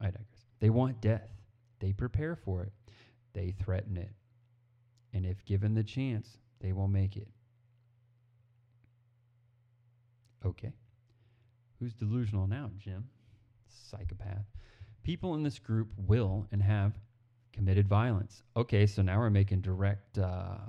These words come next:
allegations here that, that someone, anyone in this group has committed violence. Where's, where's the evidence of that, Jim? So now we're getting slanderous, uh,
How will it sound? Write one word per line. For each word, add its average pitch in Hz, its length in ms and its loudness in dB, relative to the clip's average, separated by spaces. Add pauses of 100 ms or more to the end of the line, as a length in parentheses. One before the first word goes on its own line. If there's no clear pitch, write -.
(1040)
allegations 95 720 0
here 95 200 -2
that, 92 120 -4 (520)
that 92 160 -12
someone, 104 600 -2 (320)
anyone 113 380 4
in 117 100 2
this 110 160 0
group 113 240 0
has 104 120 -4
committed 104 340 2
violence. 107 480 -2
Where's, 104 320 0
where's 107 200 2
the 104 140 2
evidence 101 340 2
of 101 80 -2
that, 104 220 -2
Jim? 101 260 -2
So 104 160 -6
now 104 200 0
we're 117 100 0
getting 104 280 -4
slanderous, 104 760 -4 (800)
uh, 90 420 -4